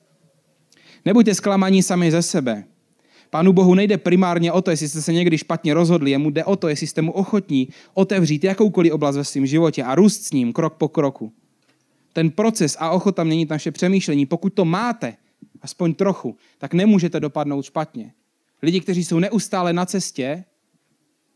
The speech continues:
většinou rostou. Lidi, kteří se někde zastaví, uzavřou,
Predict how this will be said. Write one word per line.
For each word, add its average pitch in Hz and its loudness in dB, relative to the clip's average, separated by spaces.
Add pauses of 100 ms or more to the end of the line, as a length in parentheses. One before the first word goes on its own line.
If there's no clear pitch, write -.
(260)
většinou 156 -2
rostou. 127 -6 (920)
Lidi, 165 0
kteří 175 -2
se 180 -4
někde 170 -2
zastaví, 151 -4
uzavřou, 127 -4